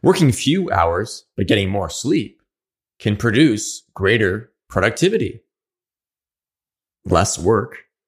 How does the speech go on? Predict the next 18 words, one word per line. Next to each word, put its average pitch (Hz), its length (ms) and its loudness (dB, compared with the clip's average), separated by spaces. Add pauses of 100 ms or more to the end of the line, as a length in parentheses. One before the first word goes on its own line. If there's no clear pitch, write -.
(260)
equals 101 300 0
more 110 380 0
rewards 90 520 -8
and 87 200 -2
returns. - 640 -8 (1600)
Same 110 400 0
for 131 180 -2
job 123 360 0
hunting. 92 420 -8 (280)
Applying 151 480 0
for 120 160 -2
fewer 151 380 2
jobs 123 420 0
will 107 100 -6
bring 127 320 -2
more 131 280 0
job 120 380 2
interviews. 104 680 -4